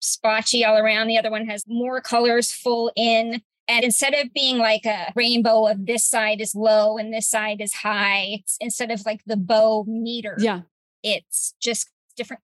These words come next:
Speaker 1: colors, different
Speaker 2: Uh-huh.
Speaker 1: mixing of colors.
Speaker 2: Uh-huh.
Speaker 1: And the very common phrase is, "If you've met one person with autism, you've met one person with
Speaker 2: Yeah,
Speaker 1: autism."
Speaker 2: yeah, yeah. I can put that picture in the notes, and if you find it, send me the link and I'll put the
Speaker 1: Oh, I
Speaker 2: picture in the
Speaker 1: will.
Speaker 2: notes. That sounds
Speaker 1: Yes.
Speaker 2: really useful.
Speaker 1: Yes.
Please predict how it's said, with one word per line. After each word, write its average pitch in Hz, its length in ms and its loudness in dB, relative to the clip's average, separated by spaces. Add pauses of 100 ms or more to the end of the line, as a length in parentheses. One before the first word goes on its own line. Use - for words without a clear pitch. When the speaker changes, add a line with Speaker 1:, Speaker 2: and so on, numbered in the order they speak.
Speaker 1:
colors, 269 500 -2
different 214 440 -6
Speaker 2:
Uh-huh. 196 400 -14
Speaker 1:
mixing 240 500 -2
of 190 140 -10
colors. 214 640 -4
Speaker 2:
Uh-huh. 285 80 -4 (360)
Speaker 1:
And 208 140 -14
the 202 140 -4
very 214 540 -2
common 208 340 -4
phrase 202 320 -4
is, 190 100 -8
"If 196 140 -10
you've 208 120 -6
met 208 200 -4
one 202 180 -10
person 202 300 -8
with 190 100 -8
autism, 185 540 -8
you've 175 180 -10
met 190 260 -6
one 202 220 -10
person 175 320 -10
with 185 140 -12 (120)
Speaker 2:
Yeah, 214 200 2
Speaker 1:
autism." 180 180 -8
Speaker 2:
yeah, 185 220 0
yeah. 185 180 -4 (220)
I 262 120 0
can 330 160 2
put 349 180 4
that 262 180 0
picture 269 340 2
in 233 120 4
the 214 100 4
notes, 220 300 -2
and 202 180 -4 (100)
if 202 180 -4
you 208 120 0
find 214 280 2
it, 196 200 -2
send 208 180 4
me 202 80 8
the 196 160 4
link 185 220 4
and 180 100 4
I'll 185 80 2
put - 160 -2
the - 80 -4
Speaker 1:
Oh, 220 60 -4
I 220 60 4
Speaker 2:
picture 220 180 0
in 190 40 4
the 185 60 4
Speaker 1:
will. 185 120 2
Speaker 2:
notes. - 120 -4
That 208 140 0
sounds 202 240 0
Speaker 1:
Yes. - 40 -4
Speaker 2:
really 190 220 4
useful. 185 420 -2
Speaker 1:
Yes. - 560 -10